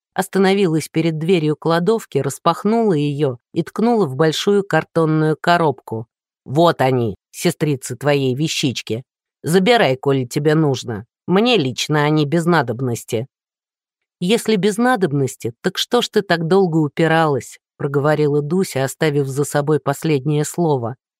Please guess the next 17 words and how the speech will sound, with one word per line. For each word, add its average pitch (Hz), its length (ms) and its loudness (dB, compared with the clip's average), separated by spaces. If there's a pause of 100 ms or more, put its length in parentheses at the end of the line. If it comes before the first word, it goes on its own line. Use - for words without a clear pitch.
(1000)
Коробка 196 420 2
была 175 260 2
большая 185 560 0
и 156 200 0
неудобная, 160 800 0 (240)
втиснуться 175 580 -2
с - 100 -8
ней 196 180 4
в 147 60 -4
маршрутку 175 680 -2
не 175 200 2
было 170 180 0
никакой 156 560 0
возможности. 151 920 -4 (240)
Пришлось 190 580 -2
брать 147 280 0 (100)
такси. 123 460 -6